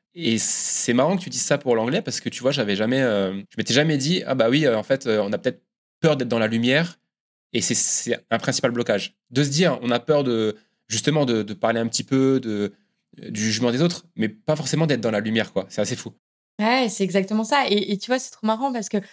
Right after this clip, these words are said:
Speaker 2: quand on se retrouve, par exemple, dans des situations où on va te dire, « Bah, tiens, spontanément, euh, dis ça, parle de ça », ou peu importe, ben, toi, direct dans ta tête, c'est, «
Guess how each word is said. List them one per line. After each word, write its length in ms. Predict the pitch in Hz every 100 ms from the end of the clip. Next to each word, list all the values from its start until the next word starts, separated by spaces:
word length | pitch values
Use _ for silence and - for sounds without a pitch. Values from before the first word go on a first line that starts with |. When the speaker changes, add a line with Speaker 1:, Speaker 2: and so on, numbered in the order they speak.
| - -
Speaker 2:
quand 180 | - 202
on 60 | 208
se 100 | 233
retrouve, 300 | 220 269 247
par 120 | 208
exemple, 260 | 208 226 220
dans 100 | 190
des 100 | 190
situations 640 | - 196 226 220 - 269
où 200 | 240 208
on 220 | 196 190
va 160 | 202 202
te 140 | 226
dire, « 180 | 202 262
Bah, 120 | 185
tiens, 220 | - 262
spontanément, 840 | 240 - 240 247 240 240 247 254 214
euh, 100 | 185
dis 160 | 180
ça, 420 | - - 240 233 214
parle 180 | 220
de 100 | 196
ça », 340 | 208 240 220 214
ou 100 | 196 - _ _
peu 80 | 208
importe, 360 | 208 294 349 _ _ _ _ _ _ -
ben, 140 | 196
toi, 160 | 196 302
direct 320 | 226 269 294
dans 80 | 254
ta 100 | 214
tête, 160 | 254 285
c'est, « 160 | 233